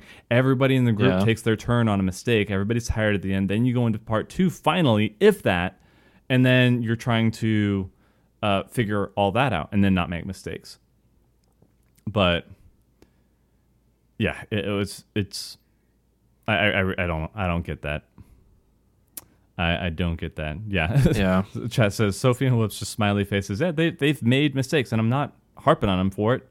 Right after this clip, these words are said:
Speaker 1: Everybody makes it. It's, it's fine. I, I give a pretty good, the, the only time I really get mad at people making mistakes is if they're chatting. Or if we just called
Speaker 2: Food
Speaker 1: something out.
Speaker 2: conversation.
Speaker 1: Yeah, it's food conversation, any sort of conversation.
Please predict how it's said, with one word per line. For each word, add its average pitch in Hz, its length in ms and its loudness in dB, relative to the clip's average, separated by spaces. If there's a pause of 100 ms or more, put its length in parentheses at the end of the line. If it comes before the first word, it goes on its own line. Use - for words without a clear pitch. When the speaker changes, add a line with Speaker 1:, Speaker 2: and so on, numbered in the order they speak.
Speaker 1:
Everybody 127 560 -2
makes 123 280 -4
it. - 100 -10
It's, - 360 -12 (540)
it's - 120 -4
fine. 107 260 0 (120)
I, 107 200 -2
I 107 40 0
give 113 280 0
a 113 100 -6
pretty 135 720 -2 (260)
good, 110 520 0 (500)
the, 127 140 2
the 127 100 4
only 165 160 2
time 139 160 0
I 123 40 0
really 120 200 2
get 113 120 -2
mad 92 200 0
at 90 60 -8
people 101 180 -4
making 95 220 0
mistakes 90 280 -2
is 82 100 -8
if 87 140 -8
they're 90 140 -2
chatting. 85 480 -8 (1000)
Or 113 80 2
if 107 120 0
we 113 100 2
just 104 180 -2
called 104 220 0
Speaker 2:
Food - 40 -14 (100)
Speaker 1:
something 95 160 0
out. 98 60 4
Speaker 2:
conversation. 98 600 0 (180)
Speaker 1:
Yeah, 110 200 0
it's 76 180 -4
food 143 240 0
conversation, 147 600 0
any 123 160 2
sort 110 220 -2
of 98 40 -2
conversation. 95 680 0